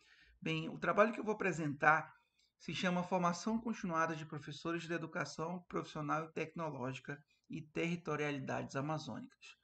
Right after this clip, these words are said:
um debate necessário. Os autores sou eu, Efraim Menezes de Lima Costa, e o professor doutor Paulo Henrique Rocha Aride.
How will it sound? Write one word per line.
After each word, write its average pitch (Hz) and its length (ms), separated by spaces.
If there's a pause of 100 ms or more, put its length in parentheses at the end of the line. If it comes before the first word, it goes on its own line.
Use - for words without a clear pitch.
(320)
um 196 160
debate 165 540
necessário. 156 560 (880)
Os 208 160
autores 208 520
sou 185 260
eu, 190 240
Efraim 160 340
Menezes 147 300
de 135 80
Lima 139 260
Costa, 151 560 (760)
e 214 200
o 214 80
professor 175 460
doutor 160 400
Paulo 170 400
Henrique 151 380
Rocha 139 480
Aride. 127 600